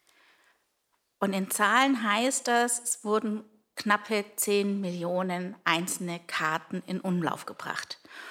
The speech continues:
Wir hoffen natürlich, die liegen nicht alle irgendwo im Keller, weil sie einem selber so gut gefallen, sondern dass sie auch verteilt wurden. Denn wir machen das ja eben für den Empfänger. Das betone ich immer so gern,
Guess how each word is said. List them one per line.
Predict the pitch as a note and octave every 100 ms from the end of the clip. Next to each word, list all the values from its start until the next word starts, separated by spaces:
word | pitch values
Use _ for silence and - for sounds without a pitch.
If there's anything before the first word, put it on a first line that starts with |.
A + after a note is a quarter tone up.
| -
Wir | - F#3+
hoffen | G3+
natürlich, | A3 - G#3+ G3
die | -
liegen | F#3 G3
nicht | E3+ -
alle | - F#3+
irgendwo | F#3 F3+
im | D#3 D#3+
Keller, | - D4 D#4
weil | G3
sie | G3
einem | E3 D#3+
selber | D#3+ E3 D#3+
so | F#3
gut | - -
gefallen, | E3 G3 A#3+ C#4+
sondern | B3+ A3 G#3
dass | F#3+
sie | - F#3
auch |
verteilt | - - - G#3 G#3 E3
wurden. | D#3+ C#3 B2+ - - - - - -
Denn | F#3+ A#3+
wir | C4+
machen | A3+ G#3 B3
das | A#3 A#3
ja | A#3
eben | G#3 A3+ A#3+
für | A#3+ - - B3+ A3 D3+ C#3+ -
den | G3 F3+
Empfänger. | F3 - F3 D3 A2+ - _ _ _ _ _ _ - - - - - _ _ _ _ _ -
Das | - -
betone | C4 E4 F#4+
ich | E4
immer | C#4+ C4
so | C4
gern, | C4 B3 C#4